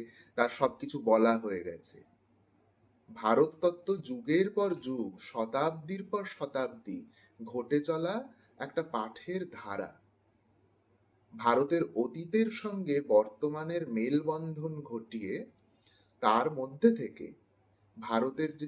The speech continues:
চিরন্তন বহমান আত্মা, তার সন্ধানই ভারত তত্ত্বের মূল বৈশিষ্ট্য। তুমি, আমি, আমরা সবাই এই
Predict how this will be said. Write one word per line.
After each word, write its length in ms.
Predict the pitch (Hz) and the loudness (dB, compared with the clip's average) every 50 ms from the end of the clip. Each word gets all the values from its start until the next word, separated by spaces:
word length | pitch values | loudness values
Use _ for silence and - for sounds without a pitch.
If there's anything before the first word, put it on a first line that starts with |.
| 147 - | -10 -6
চিরন্তন 720 | 147 147 147 160 170 180 185 185 - - 185 180 180 175 175 165 - | 0 2 2 2 2 0 -6 -6 -2 0 2 2 2 0 -4 -4 0
বহমান 580 | 110 107 110 113 135 143 147 151 151 151 156 156 147 - | 2 2 2 2 0 0 2 2 -2 -4 -6 -8 -10 -6
আত্মা, 500 | - 117 - - - _ _ - 110 - - - - _ _ _ _ _ _ _ _ _ _ _ _ _ _ _ _ - | -6 -6 -6 -8 -16 _ _ -8 -8 -8 -10 -14 -20 _ _ _ _ _ _ _ _ _ _ _ _ _ _ _ _ 0
তার 260 | 104 104 110 135 165 175 - - | 2 4 4 4 2 -2 -8 -10
সন্ধানই 560 | - 117 113 123 127 131 139 160 170 190 226 220 - | -8 -8 -8 -8 -10 -10 -8 -8 -2 0 0 0 0
ভারত 240 | - 135 135 135 135 - - | -2 -4 -4 -4 -6 -2 0
তত্ত্বের 420 | 123 120 120 - - - 104 120 - - 117 | 0 0 0 -2 -8 -8 -6 -6 -6 -6 -6
মূল 220 | 113 135 156 165 160 - | -2 -2 -2 -2 -2 -4
বৈশিষ্ট্য। 680 | - 101 95 95 95 - - 92 - - - - - - - _ _ _ _ _ _ _ _ _ _ _ _ _ _ _ _ _ _ _ _ _ _ _ _ _ _ - - _ _ _ _ | -2 -4 -4 -4 -4 -10 -16 -18 -18 -18 -20 -20 -20 -20 -20 _ _ _ _ _ _ _ _ _ _ _ _ _ _ _ _ _ _ _ _ _ _ _ _ _ _ -20 -20 _ _ _ _
তুমি, 360 | 123 123 123 135 143 160 170 180 185 185 170 - _ _ _ _ _ _ _ _ | -8 -8 -6 -6 -6 -4 -4 -4 -6 -6 -8 -12 _ _ _ _ _ _ _ _
আমি, 340 | - 101 101 113 113 135 143 147 160 165 160 156 - - - _ _ - | -10 -10 -8 -6 -6 -6 -6 -6 -8 -8 -10 -12 -14 -16 -18 _ _ -8
আমরা 240 | 127 143 160 196 196 - - | -6 -2 -2 -2 -2 -4 -6
সবাই 340 | - 120 117 127 143 147 123 92 - - - _ _ | -6 0 2 4 4 4 2 2 -2 -8 -14 _ _
এই 140 | - 117 120 | -6 -6 -6